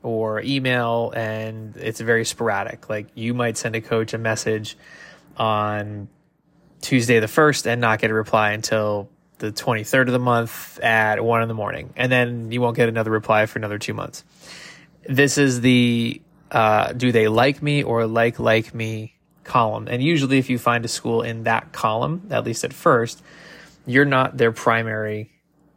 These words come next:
target. You were probably a backup plan,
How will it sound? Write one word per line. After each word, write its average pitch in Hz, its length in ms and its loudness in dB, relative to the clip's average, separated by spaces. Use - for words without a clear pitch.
target. - 500 -6
You 123 200 -2
were 120 100 -2
probably 120 400 2
a 147 60 6
backup 113 400 0
plan, 110 420 -8